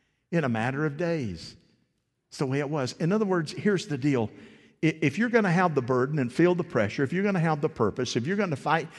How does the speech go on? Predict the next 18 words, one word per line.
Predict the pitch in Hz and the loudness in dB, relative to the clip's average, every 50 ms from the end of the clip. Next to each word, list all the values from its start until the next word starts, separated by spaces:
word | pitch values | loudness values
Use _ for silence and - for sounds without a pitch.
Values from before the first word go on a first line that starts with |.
| - - - - | -20 -20 -8 -4
the | 175 165 160 | 0 0 0
opposition, | 143 127 - 135 110 123 156 135 - 135 127 120 117 - - - - | 0 0 -2 -2 0 0 -2 -2 -2 -2 -4 -4 -6 -8 -14 -4 -2
you | 147 139 | -2 -2
can't | 143 - 196 185 170 160 - 151 | 0 0 0 0 0 -2 -4 -2
leave | 160 175 170 156 147 120 | 0 2 4 2 2 0
the | 135 123 | -4 -6
job | 113 - 147 143 139 123 113 110 113 117 | -6 -4 -4 -2 -2 -2 -4 -4 -4 -4
before | 113 113 113 - 131 107 | -6 -6 -4 -4 -4 -4
the | 98 107 | -4 -6
job's | 98 - 113 107 98 95 98 101 95 | -6 -6 -6 -4 -4 -6 -8 -10 -10
done. | - 127 113 95 80 78 76 80 90 _ _ _ _ _ _ _ _ _ _ _ _ _ _ _ _ _ _ _ _ _ _ _ _ _ _ | -8 -8 -8 -8 -8 -10 -12 -16 -18 _ _ _ _ _ _ _ _ _ _ _ _ _ _ _ _ _ _ _ _ _ _ _ _ _ _
Y'all | - 120 127 131 | 2 4 4 4
with | 143 160 175 196 | 4 2 2 0
me? | 233 233 233 214 - - - - - - _ _ _ _ _ _ _ _ _ - | 0 0 -2 -2 -4 -8 -14 -20 -20 -20 _ _ _ _ _ _ _ _ _ -2
You | 175 170 | 0 0
just | 151 - | 0 0
can't | - - 156 135 131 - 151 | 0 0 0 0 0 0 0
bail. | 165 156 131 98 82 95 | 0 0 0 0 -2 -6